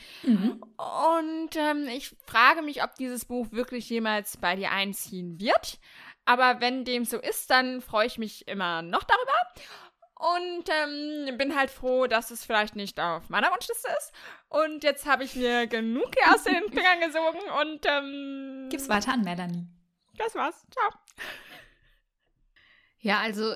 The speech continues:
Speaker 3: ich will ja mal sagen, ne, wenn du das jetzt hier, glaub ich, schon zum zweiten Mal vorstellst, dann musst du es jetzt auch mal
Speaker 1: Ja,
Speaker 3: langsam
Speaker 1: aber mir ist es
Speaker 3: endlich
Speaker 1: auch gerade
Speaker 3: lesen.
Speaker 1: erst aufgefallen, als ich's vorgelesen hab, dass ich das wahrscheinlich schon mal vorgestellt hab, weil es kam mir so bekannt vor, wie, wie ein Déjà-vu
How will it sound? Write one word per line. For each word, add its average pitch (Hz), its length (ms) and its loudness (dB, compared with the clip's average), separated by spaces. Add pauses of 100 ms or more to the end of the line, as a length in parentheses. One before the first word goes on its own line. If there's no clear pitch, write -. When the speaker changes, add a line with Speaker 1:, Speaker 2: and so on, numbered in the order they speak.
(160)
Speaker 3:
ich 202 260 -12
will 214 80 0
ja 233 160 2
mal 190 220 -2
sagen, 196 460 2
ne, 214 280 -6
wenn 196 160 -6
du 202 80 -4
das 196 160 -6
jetzt 185 240 -8
hier, 202 160 -6
glaub 185 240 -2
ich, 180 60 -10
schon 185 180 -8
zum 185 160 -10
zweiten 220 360 -4
Mal 165 160 -6
vorstellst, 190 840 -10
dann 185 140 -8
musst 190 260 -6
du 285 60 -8
es 254 80 -10
jetzt - 240 -10
auch 226 160 -6
mal 226 220 -4
Speaker 1:
Ja, 214 100 6
Speaker 3:
langsam 220 180 0
Speaker 1:
aber 202 120 4
mir 226 120 4
ist 208 120 0
es 214 100 0
Speaker 3:
endlich 220 140 -2
Speaker 1:
auch 214 80 0
gerade 202 300 2
Speaker 3:
lesen. - 100 2
Speaker 1:
erst 214 180 0
aufgefallen, 226 560 0
als - 220 -2
ich's - 160 -6
vorgelesen 175 680 -2
hab, - 200 -6
dass 165 180 -4
ich 175 100 -12
das - 240 -8
wahrscheinlich 160 460 -4
schon 160 140 -6
mal 170 120 -6
vorgestellt 175 640 -8
hab, 175 140 -8
weil 190 60 -4
es 190 100 -8
kam 208 160 -2
mir 214 80 2
so 202 100 -2
bekannt 214 440 -2
vor, 175 280 -4
wie, 208 240 -4
wie 220 220 -4
ein 226 180 0
Déjà-vu 220 800 -2